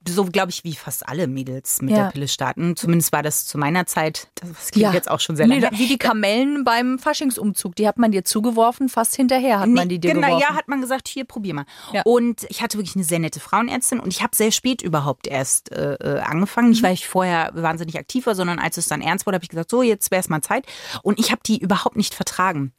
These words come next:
Speaker 2: Mhm.
Speaker 1: Ich hab sehr oft, äh, gewechselt und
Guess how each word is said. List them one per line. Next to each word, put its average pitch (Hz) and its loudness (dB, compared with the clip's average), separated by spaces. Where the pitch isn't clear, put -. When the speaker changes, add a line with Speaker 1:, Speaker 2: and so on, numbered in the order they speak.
Speaker 2:
Mhm. 190 2
Speaker 1:
Ich 190 2
hab 190 0
sehr 202 4
oft, - -4
äh, - -4
gewechselt 175 -2
und 247 4